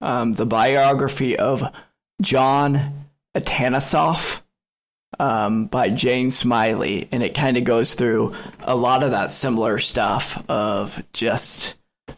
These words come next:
those early days of computing, um, and just fascinating stuff. Um, my own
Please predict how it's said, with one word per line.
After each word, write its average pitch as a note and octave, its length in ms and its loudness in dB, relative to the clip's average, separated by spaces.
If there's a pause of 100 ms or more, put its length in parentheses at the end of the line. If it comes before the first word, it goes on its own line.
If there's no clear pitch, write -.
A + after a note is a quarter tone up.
those B2 360 0
early B2 400 0
days A2+ 360 0
of A2 120 -2
computing, G#2 840 -2 (120)
um, - 640 -6 (920)
and G2+ 720 -4 (1200)
just - 540 0
fascinating A#2+ 840 2
stuff. - 520 -2
Um, A2 340 0 (500)
my E3 380 2
own C3+ 580 2